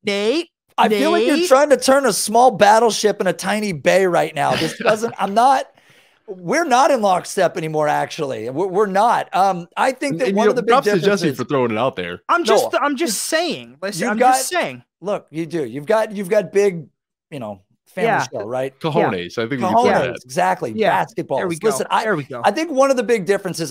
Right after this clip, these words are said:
Speaker 2: I agree with the genie out of the bottle. When teams finally go, "Oh, crap, we hit. This
Speaker 1: Yeah.
Speaker 2: guy's actually good."
Speaker 3: Tyreek
Speaker 2: That is
Speaker 3: Hill.
Speaker 2: an effect. But I think we've seen it time and time again. When you say the word data, what you're essentially saying is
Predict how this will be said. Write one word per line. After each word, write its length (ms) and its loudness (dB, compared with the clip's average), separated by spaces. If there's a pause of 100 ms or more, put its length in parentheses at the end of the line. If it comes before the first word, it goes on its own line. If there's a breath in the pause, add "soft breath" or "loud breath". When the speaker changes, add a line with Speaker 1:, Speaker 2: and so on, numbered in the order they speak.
Speaker 2:
I 120 4
agree 340 -2
with 220 -4
the 80 2
genie 360 -6
out 140 0
of 60 -2
the 60 -4
bottle. 280 0
When 140 -8
teams 340 -6
finally 320 0
go, 320 0 (100)
"Oh, 140 -2
crap, 380 -4
we 180 -6
hit. 280 -4 (140)
This 160 -4
Speaker 1:
Yeah. 120 4
Speaker 2:
guy's 160 0
actually 400 -2
good." 320 2 (320 soft breath)
Speaker 3:
Tyreek 160 0
Speaker 2:
That 160 4
is 100 2
Speaker 3:
Hill. 80 0
Speaker 2:
an 60 2
effect. 460 -2 (340)
But 300 0 (220)
I 100 4
think 240 -4
we've 140 -6
seen 260 -6
it 100 -8
time 240 -2
and 80 -8
time 220 -2
again. 260 -2
When 140 -4
you 60 -6
say 240 0
the 80 0
word 240 -2
data, 280 0
what 180 -4
you're 120 -4
essentially 480 -6
saying 380 -6
is 180 -6